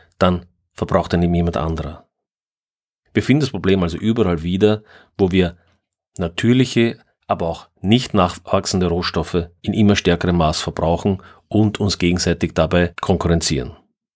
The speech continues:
Dies ist offensichtlich eine sehr unerfreuliche Situation für unsere heutige Zeit und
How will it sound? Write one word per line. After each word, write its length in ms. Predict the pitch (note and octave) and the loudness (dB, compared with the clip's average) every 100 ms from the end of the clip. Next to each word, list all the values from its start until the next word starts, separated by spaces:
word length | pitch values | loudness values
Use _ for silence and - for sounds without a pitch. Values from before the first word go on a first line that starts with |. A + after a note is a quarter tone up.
| _ _ _ _ _ _ _ _ _ _ - _ _ | _ _ _ _ _ _ _ _ _ _ -20 _ _
Dies 120 | A#2+ | 2
ist 140 | C3 C3+ | 4 2
offensichtlich 640 | B2+ C3 A2 A2+ - G#2 | 0 0 -4 -4 -2 2
eine 260 | G2 F#2 - | 2 0 -4
sehr 180 | - - | -4 2
unerfreuliche 560 | B2 B2+ - E2+ E2 E2 | 4 4 2 0 0 0
Situation 560 | F#2+ F2+ D#2+ E2 F2+ | -2 -2 -2 -4 -2
für 80 | F#2 | -2
unsere 240 | E2+ E2+ | -4 -2
heutige 320 | E2 E2+ G2 G2+ | -2 -2 -2 -4
Zeit 260 | - E2+ | -2 0
und 200 | F#2 F#2 | 0 -2